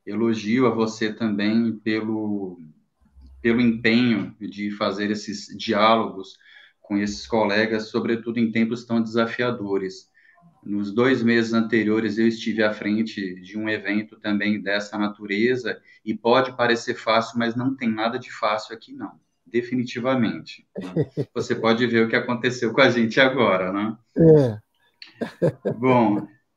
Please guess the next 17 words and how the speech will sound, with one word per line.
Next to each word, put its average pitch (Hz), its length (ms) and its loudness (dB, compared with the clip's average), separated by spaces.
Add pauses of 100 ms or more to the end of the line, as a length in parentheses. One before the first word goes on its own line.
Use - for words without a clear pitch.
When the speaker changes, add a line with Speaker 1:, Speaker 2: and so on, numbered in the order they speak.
(140)
Speaker 1:
é, 113 480 4
eu 135 200 4
vou 151 180 2
tentar 156 400 2
fazer 123 320 0
uma 113 220 4
fala 117 460 0
aqui, 131 340 -6
Marcelo, 98 840 -2 (460)
é, 104 600 0 (580)
não 151 640 0
como 135 380 2
em 120 60 0
forma 123 440 2
de 113 120 -4
palestra, 110 840 -2
né, 123 340 -4